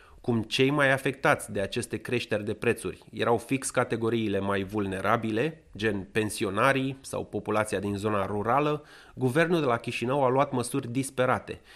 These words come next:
de tipul plafonării prețurilor la produse alimentare de bază, tocmai pentru a proteja aceste categorii. Cu toate încercările autorităților de a proteja economia de impactul acestor crize per total,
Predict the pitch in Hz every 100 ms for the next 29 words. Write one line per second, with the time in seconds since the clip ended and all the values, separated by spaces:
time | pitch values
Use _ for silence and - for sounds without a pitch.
0 | - - 120 120 135 127 123 123 117 120
1 | 135 127 - 131 127 127 123 117 117 117
2 | 107 - 107 120 107 101 101 98 110 107
3 | 98 92 113 131 120 131 - - - _
4 | 165 170 139 117 117 117 107 113 104 101
5 | 110 127 110 123 - 120 107 113 107 110
6 | 90 - _ _ _ _ - - - -
7 | 160 156 147 131 139 127 127 107 92 98
8 | 101 110 101 110 - 92 98 104 101 113
9 | 110 104 135 131 127 110 110 95 90 98
10 | 101 117 113 101 98 101 - 98 - 113
11 | 90 87 - 110 - 92 - 156 170